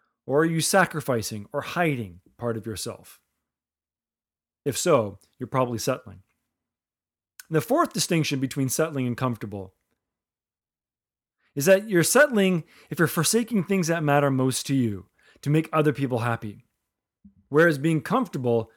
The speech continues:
is maybe making tough decisions at times to do things that matter most to you. And like my client who picked up to play the guitar,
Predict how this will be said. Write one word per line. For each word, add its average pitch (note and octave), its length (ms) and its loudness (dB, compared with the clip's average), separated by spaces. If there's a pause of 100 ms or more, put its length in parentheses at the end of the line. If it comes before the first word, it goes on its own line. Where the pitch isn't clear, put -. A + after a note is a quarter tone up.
(320)
is C#3 120 -4
maybe F3 220 2
making D#3 300 0
tough - 300 -2
decisions E3 480 0
at B2 100 -4
times A2+ 460 -6 (240)
to D#3+ 80 -8
do G#3 300 2
things C#3+ 320 0
that C3 140 -2
matter B2 280 0
most B2 380 -2
to A2+ 60 -8
you. G2 220 -14 (800)
And B2+ 140 -2
like D3+ 180 4
my D3 260 2 (360)
client D3 340 0
who D3 280 0
picked - 260 -8
up D3+ 100 -2
to A#2+ 60 -14
play D3 160 6
the C#3 100 2
guitar, C3+ 480 2